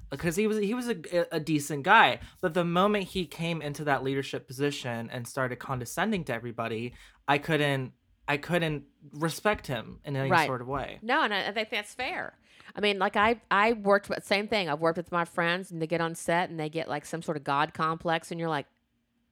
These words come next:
Speaker 2: "Okay." And then, you know, they invite you out for, like, lunch about a month later, and you're like, "Oh, man, yeah, that today I got a thing."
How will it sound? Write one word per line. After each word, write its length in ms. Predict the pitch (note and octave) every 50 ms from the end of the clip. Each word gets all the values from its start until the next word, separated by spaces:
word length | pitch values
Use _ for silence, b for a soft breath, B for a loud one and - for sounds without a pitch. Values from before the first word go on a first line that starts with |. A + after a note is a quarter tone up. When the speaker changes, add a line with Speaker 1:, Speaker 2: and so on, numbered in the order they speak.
| _ _ _ _ _ - -
Speaker 2:
"Okay." 600 | E3 E3 D#3 - F3 D3+ D3 C#3+ C#3 C#3+ C#3+ - _ _ _ _ _ _ _ _ _ _ _ _ _ _ _ _ _ _ _ _ _ -
And 120 | F3+ F#3 F#3+
then, 200 | G3+ G3+ G3 F#3+
you 160 | F#3 G#3 G3+
know, 200 | F#3 E3+ E3+ F3
they 140 | F3 F3+ F3+ F3
invite 340 | F3 E3+ F3+ F3 F3 -
you 120 | - F3 F3
out 160 | E3 D#3+ -
for, 120 | - E3+ E3
like, 220 | D#3+ D3+ D3 -
lunch 420 | E3 E3 F3 G3+ A3 A#3 A#3 - -
about 220 | E3+ E3 D#3+ D3+
a 40 | D3+
month 220 | D3+ D3+ D3+ - -
later, 200 | D3+ D3 D3 D3+
and 80 | D#3 D#3+
you're 100 | D#3+ D#3+
like, 160 | D#3+ D#3+ -
"Oh, 240 | - - B3+ A#3+ A#3+
man, 360 | A#3+ B3 B3+ B3 B3 A#3+ A3+ G#3
yeah, 260 | B3 A#3+ A#3 A#3 A#3
that 240 | A#3 C4 C#4+ C#4 -
today 300 | - C4 C4 C4+ C#4 C4
I 40 |
got 160 | A#3+ A#3+ A3+ G#3
a 60 | G3
thing." 460 | _ - A#3+ A#3+ A3+ G#3 F3+ D#3 D#3+